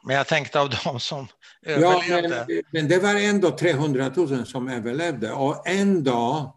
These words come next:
Speaker 2: alltså, de flesta utav dem som överlevde var inte, de bodde inte i Polen under kriget, va?
Speaker 1: Nej.
Speaker 2: De överlevde i Sovjet.
Speaker 1: Ja.
Speaker 2: Och en del ev-, lyckades överleva i arbetsläger och
Speaker 1: Mm,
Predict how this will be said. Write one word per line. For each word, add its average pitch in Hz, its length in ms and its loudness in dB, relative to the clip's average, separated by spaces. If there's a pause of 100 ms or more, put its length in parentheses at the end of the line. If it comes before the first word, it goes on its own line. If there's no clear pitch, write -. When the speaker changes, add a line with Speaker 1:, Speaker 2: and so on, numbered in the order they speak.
(640)
Speaker 2:
alltså, 147 260 2
de 139 300 2
flesta 190 420 2
utav 156 320 4
dem 143 200 2
som 135 200 2
överlevde 127 520 2
var 123 160 0
inte, 123 380 0
de 127 600 -2
bodde 127 480 0
inte 127 380 -4
i 131 180 -6
Polen 117 460 -6
under 113 440 -6
kriget, 127 460 -4
va? - 260 -20
Speaker 1:
Nej. 104 360 -18 (360)
Speaker 2:
De 127 160 -2
överlevde 139 500 2
i 120 80 4
Sovjet. 190 640 4
Speaker 1:
Ja. 113 380 -6 (400)
Speaker 2:
Och 139 220 -2
en 156 300 -2
del 147 200 0
ev-, 151 340 -4
lyckades 139 680 0 (200)
överleva 127 720 0
i 127 160 0
arbetsläger 110 960 -6
och 120 280 -12 (100)
Speaker 1:
Mm, 110 120 -14